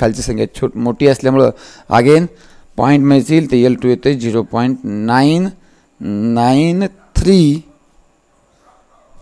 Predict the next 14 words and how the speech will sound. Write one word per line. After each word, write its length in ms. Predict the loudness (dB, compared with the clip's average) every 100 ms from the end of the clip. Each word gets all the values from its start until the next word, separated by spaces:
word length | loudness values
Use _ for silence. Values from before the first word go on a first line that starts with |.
| -18 -10
नाईन 400 | -6 -6 -8 -14 -20 _ _ _ _ _ _ _ _ _ _ _
मीटर. 320 | -12 -12 -12 -20 _ _ _ _ _ _ -8
ओके, 260 | -6 -2 -4 -4 -16 _ _ _ _ _ -4
तर 60 | 2
एल 220 | 4 4
वन 180 | 4 4
आलेला 280 | 4 4
आहे, 180 | 4 4
एल 160 | 4 2
टू 60 | 2
आपल्याला 320 | 2 2 -2
आहे, 200 | -4 -10 _ _ -8
आलेला 340 | -2 0 0 -2
आहे. 140 | -4